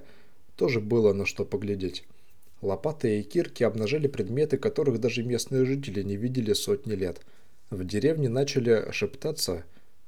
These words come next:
Пасхальцы воспринимали происходящее не без суеверия. Откуда может чужеземец знать, что под дёрном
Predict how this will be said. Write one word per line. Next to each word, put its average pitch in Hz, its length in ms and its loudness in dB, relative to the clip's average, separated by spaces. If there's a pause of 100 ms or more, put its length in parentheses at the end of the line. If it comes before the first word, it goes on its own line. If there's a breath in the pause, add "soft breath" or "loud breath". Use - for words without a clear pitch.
Пасхальцы 143 560 0
воспринимали 113 680 2
происходящее 113 840 2
не 113 160 -2
без 110 180 0
суеверия. 95 720 -2 (720)
Откуда 98 420 -2
может 120 400 2
чужеземец 123 760 0
знать, 117 320 -2
что - 180 -4
под 95 280 -2
дёрном 113 500 2